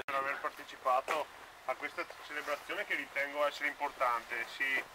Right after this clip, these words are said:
si festeggia il giorno della liberazione, liberazione uguale libertà, libertà uguale responsabilità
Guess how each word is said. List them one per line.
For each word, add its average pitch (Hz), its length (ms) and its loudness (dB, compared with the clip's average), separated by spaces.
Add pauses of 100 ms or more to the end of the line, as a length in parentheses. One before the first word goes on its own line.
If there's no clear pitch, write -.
(560)
si - 80 -12
festeggia 156 560 2
il 156 80 2
giorno 156 200 0
della 156 200 6
liberazione, 127 840 0
liberazione 143 640 0
uguale 143 340 4
libertà, 143 680 2
libertà 156 600 6
uguale 143 420 8
responsabilità 139 1120 2